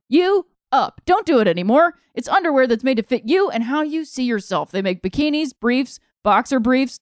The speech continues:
trunks and boy shorts, soft bras, racerback bras, in everyday basic colors,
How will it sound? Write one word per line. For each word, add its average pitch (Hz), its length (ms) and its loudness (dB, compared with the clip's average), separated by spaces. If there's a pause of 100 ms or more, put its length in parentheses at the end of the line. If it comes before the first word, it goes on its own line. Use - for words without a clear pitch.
trunks 247 380 2
and 196 100 -2
boy 202 200 0
shorts, 294 360 -2 (200)
soft - 380 0
bras, 302 300 2
racerback 277 560 0
bras, 294 320 2
in 277 140 0
everyday 392 320 2
basic 330 300 -2
colors, 349 280 -2